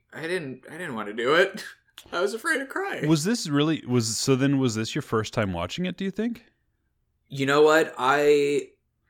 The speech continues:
Speaker 1: I would put money on that I've seen it before and I don't remember seeing it because I was so young.
Speaker 2: Oh,
Speaker 1: But
Speaker 2: that's so
Speaker 1: I,
Speaker 2: interesting.
Speaker 1: for all in-, for all intents and purposes, I saw it for the first time. And when I
Speaker 2: Wow,
Speaker 1: was
Speaker 2: okay.
Speaker 1: watching it, fir-,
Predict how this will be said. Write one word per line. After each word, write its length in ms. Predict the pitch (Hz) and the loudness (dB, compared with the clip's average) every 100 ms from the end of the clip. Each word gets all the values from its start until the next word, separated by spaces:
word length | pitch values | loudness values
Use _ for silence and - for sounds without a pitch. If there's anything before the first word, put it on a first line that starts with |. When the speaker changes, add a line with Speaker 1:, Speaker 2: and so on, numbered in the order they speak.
| - | 6
Speaker 1:
I 160 | 190 | 8
would 200 | 240 226 | 8 6
put 260 | - 196 - | 6 4 4
money 320 | 127 131 131 | 0 0 0
on 260 | 127 123 120 | 2 0 0
that 120 | 107 | 0
I've 160 | 101 | 0
seen 340 | - - 98 107 | 0 -2 -2 -4
it 120 | 127 | -2
before 400 | 143 - 143 143 | -2 -2 0 2
and 100 | 110 | 0
I 140 | 101 - - | -4 -10 -4
don't 260 | 104 101 | -4 -4
remember 460 | 98 92 92 110 131 | -10 -10 -10 -6 -6
seeing 260 | 143 156 160 | -6 -8 -8
it 100 | 175 | -8
because 260 | - 113 | -4 -4
I 60 | 107 | -2
was 180 | 104 - | -4 -2
so 180 | 117 104 | -2 0
young. 480 | 98 98 107 147 107 | -2 -4 -6 -8 -8
Speaker 2:
Oh, 280 | 135 160 170 | -6 -2 2
Speaker 1:
But 400 | 151 113 95 90 | 4 4 2 -2
Speaker 2:
that's 140 | 101 123 | 0 2
so 120 | 127 | 4
Speaker 1:
I, 40 | |
Speaker 2:
interesting. 520 | 160 165 104 85 - 120 | 2 2 2 2 2 6
Speaker 1:
for 20 | |
all 220 | 127 135 | 6 6
in-, 160 | 131 127 _ _ _ _ | 4 0 _ _ _ _
for 200 | - 151 | 0 2
all 260 | 170 180 | 8 8
intents 360 | 175 170 165 143 | 8 4 0 0
and 80 | 131 | 0
purposes, 420 | 120 107 - 104 | 0 0 -4 -4
I 80 | 92 | -4
saw 240 | - 92 | -6 -8
it 80 | 87 | -8
for 100 | - | -10
the 120 | 78 | -12
first 280 | - 78 - | -10 -10 -10
time. 100 | - _ _ - - | -18 _ _ -18 -6
And 140 | 147 | -2
when 100 | 160 | 4
I 80 | 202 | 6
Speaker 2:
Wow, 40 | 269 | 6
Speaker 1:
was 100 | 208 | 6
Speaker 2:
okay. 80 | 180 | 6
Speaker 1:
watching 320 | 170 175 175 | 6 4 0
it, 140 | 180 | 0
fir-, 300 | - 180 185 | -2 -2 -2